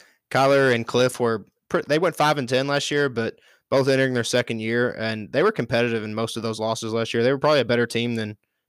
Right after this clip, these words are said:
people thought they were last year. So, and now they have arguably the best receiver in football. So I wouldn't be surprised if the Cardinals went about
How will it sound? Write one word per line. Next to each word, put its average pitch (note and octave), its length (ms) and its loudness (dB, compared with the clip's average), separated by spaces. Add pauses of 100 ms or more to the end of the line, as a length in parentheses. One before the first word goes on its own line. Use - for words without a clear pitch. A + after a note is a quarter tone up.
people A#2 200 -2
thought A#2 220 2
they A#2 80 0
were A2+ 180 2
last A2 300 0
year. B2 160 2
So, G#2+ 300 -4 (400)
and A2+ 80 -6
now A#2+ 100 2
they A#2 120 2
have A#2 180 2
arguably A2+ 400 0
the G#2 60 -4
best A2 200 0
receiver A2 320 -2
in A2 60 -8
football. A#2 340 0
So G#2+ 140 -6
I A2 120 2
wouldn't D#3 200 2
be A#2+ 40 -4
surprised A2+ 320 0
if G#2 60 -12
the - 80 -18
Cardinals A2 460 -2 (560)
went B2+ 140 0
about A2+ 200 0